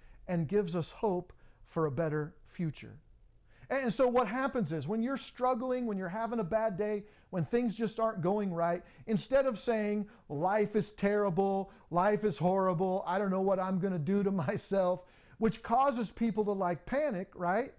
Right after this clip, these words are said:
You could say, "I'm having a bad day. This has been a rough week. There's challenges in my life," but you might, could quote from Lamentations chapter three, verses twenty-two and twenty-three.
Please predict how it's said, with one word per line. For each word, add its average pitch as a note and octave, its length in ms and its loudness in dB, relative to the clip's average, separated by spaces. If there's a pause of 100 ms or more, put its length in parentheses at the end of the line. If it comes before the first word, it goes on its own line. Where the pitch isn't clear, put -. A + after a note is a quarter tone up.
(320)
You A3 180 4
could C4+ 160 -2
say, F#3+ 380 0 (200)
"I'm G3+ 180 0
having G3+ 360 0
a F#3+ 60 -2
bad F#3 340 -2
day. C#3+ 400 -6 (360)
This E3+ 140 2
has F#3 120 0
been F#3+ 200 2
a F3+ 40 0
rough F3 360 -2
week. D#3 420 -4 (260)
There's F3+ 180 0
challenges F#3 640 0
in F#3 120 0
my F3 140 0
life," D3 480 -2 (260)
but G#3+ 540 2 (360)
you G#3+ 240 2
might, G#3 320 0 (140)
could G3 180 0
quote F#3 460 0
from F#3 200 2
Lamentations E3+ 800 -2
chapter D#3+ 380 -4
three, G3 440 -6 (360)
verses F3 300 -4
twenty-two E3 520 -6
and D#3 80 -6
twenty-three. C3+ 640 -6